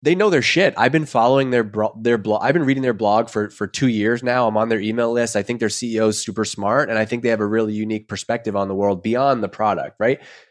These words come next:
Like, that's the, like, feeling that I want to achieve when I'm thinking about brand building in, in, in B two B. And so often in B two B, when you're selling to people at work, the way to win is through expertise.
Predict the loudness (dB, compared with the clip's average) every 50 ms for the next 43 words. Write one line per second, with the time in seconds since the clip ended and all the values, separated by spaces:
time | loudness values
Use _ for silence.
0 | _ _ 0 0 0 -2 -4 -18 -20 _ -10 -6 -4 -2 0 0 0 -2 -2 -4
1 | -2 0 0 2 0 -2 -4 -6 -8 -14 -20 _ _ -2 0 0 0 0 -2 -2
2 | -2 -2 0 0 2 2 2 2 2 0 -2 -2 -4 -4 -4 -4 -4 -4 -2 -2
3 | -2 -2 -2 -4 -6 -6 -8 -6 -6 -4 -2 -2 -2 -2 -2 0 0 2 2 2
4 | 4 4 4 6 4 2 0 0 -2 -4 -6 -8 -10 -10 -8 -6 -6 -4 -2 -2
5 | -2 -2 0 0 0 0 0 0 0 2 2 0 0 -4 -6 -12 -20 -20 -20 -20
6 | -12 _ -4 -2 -2 -2 -4 -6 -6 -4 0 0 2 2 4 4 2 2 2 0
7 | -2 -4 -2 -2 -4 -2 -2 -2 -2 0 0 2 2 2 2 0 0 0 -2 -2
8 | -4 -4 -4 -2 0 0 0 0 -2 -4 -8 -12 -10 -8 -8 -6 -4 -4 -4 -4
9 | -2 -2 -2 -2 -2 -2 0 2 2 2 2 0 -4 -8 -10 -12 -14 _ _ _
10 | -20 -20 _ _ _ _ _ _ -6 -4 0 0 2 2 4 2 2 2 2 2
11 | 2 2 2 0 -2 -4 -4 -6 -4 -4 -2 -2 -4 -6 -8 -8 -8 -8 -8 -6
12 | -8 -10 -10 -10 -10 -12 -14 -14